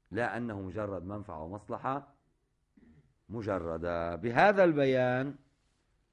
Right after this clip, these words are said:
يبطل قياس ما نحن فيه على دوران الأمر بين فوت المنفعة الدنيوية وترتب المضرة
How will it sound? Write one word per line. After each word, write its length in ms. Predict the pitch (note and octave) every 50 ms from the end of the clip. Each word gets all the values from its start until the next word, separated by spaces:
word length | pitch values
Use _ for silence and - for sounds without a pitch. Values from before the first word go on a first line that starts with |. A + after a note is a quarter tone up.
| _ _ _ _ _ _ _ _ _ _ _ _ _ _ _ _ _ _ _ _ _ _ _ -
يبطل 880 | F#2+ G#2+ B2 D#3 F#3 F#3 - - - - F#3+ F#3+ G3 F#3+ F#3 F#3+ F#3+ -
قياس 760 | D3+ C#3+ C#3+ D3+ D#3+ F3+ F#3+ F#3+ G3 G3+ - - - - -
ما 300 | B2+ B2+ B2+ B2 B2+ B2+
نحن 460 | C3 C3 B2 A#2+ - B2+ C3 C3 B2+
فيه 400 | A#2 - D3 D#3+ F3+ G3 G3+ G3 - - _ _ _ _ _ _ _ _ _ _ _ _ _ _ _ _ _ _ _ _ _ _ _ _ _ -
على 240 | - A2+ C3 C3+ C3
دوران 520 | B2+ C3+ C3 C3 C3 C3 B2+ B2+ B2+ B2+
الأمر 540 | B2+ B2+ B2 - A#2+ D#3 F3 F#3+ G3 G3 - - - _ _ _ _ _ _ _ _ _ _ _ _ _ _ _ _ _ _ _ _ _ _ _ -
بين 340 | F2+ A2 A#2+ B2 B2+ C3 C3
فوت 360 | - D#3+ E3+ F3 E3+ - -
المنفعة 580 | C3+ A#2+ A#2 B2+ D3+ F3 F3+ - - E3+ D#3 D#3+
الدنيوية 720 | D#3 D3 C#3+ E3 E3 E3 D#3+ D#3 D#3 E3 E3+ E3+ E3+ F3
وترتب 680 | D#3+ D3+ C#3+ - C#3 C#3+ D#3+ E3 - - - C3 A2 -
المضرة 840 | - A#2 B2 A#2 A#2+ A#2+ A#2 C#3+ D#3 D#3 D#3+ E3+ F3 F3 F#3 - -